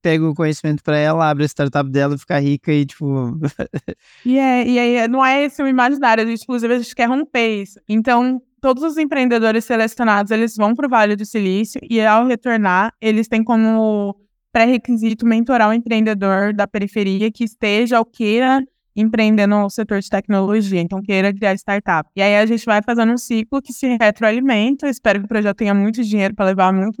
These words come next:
Speaker 2: os empreendedores, que eu acredito muito, assim, o que eu, o que eu vejo, pensando na minha experiência, é que o que me trouxe até aqui é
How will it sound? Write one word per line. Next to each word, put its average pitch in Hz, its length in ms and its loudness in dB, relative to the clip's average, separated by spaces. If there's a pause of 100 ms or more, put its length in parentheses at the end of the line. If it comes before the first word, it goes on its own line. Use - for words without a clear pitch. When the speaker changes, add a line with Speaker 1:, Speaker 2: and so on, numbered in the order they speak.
(140)
Speaker 2:
os 196 320 -4
empreendedores, 202 960 -2
que - 100 -4
eu 247 60 6
acredito 247 480 0
muito, 254 320 2
assim, 208 240 -4
o 196 60 -6
que 214 140 -4
eu, 202 120 0
o 190 160 -6
que - 100 -8
eu 190 100 -2
vejo, 190 640 -2
pensando 208 400 0
na 190 140 2
minha 214 140 0
experiência, 220 840 0
é 190 200 0
que 196 720 -2 (220)
o 214 120 -10
que 254 180 2
me 233 140 2
trouxe 233 340 -2
até 240 180 0
aqui 240 360 0
é 185 420 0